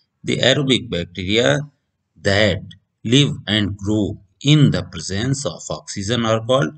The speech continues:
aerobic bacteria। The bacteria, कौन सा बैक्टीरिया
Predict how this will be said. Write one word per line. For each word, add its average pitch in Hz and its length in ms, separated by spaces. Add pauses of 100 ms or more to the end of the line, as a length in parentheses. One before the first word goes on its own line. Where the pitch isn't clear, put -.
(420)
aerobic 120 340
bacteria। 82 760
The 80 100
bacteria, 95 480 (400)
कौन 123 160
सा 135 120
बैक्टीरिया 135 680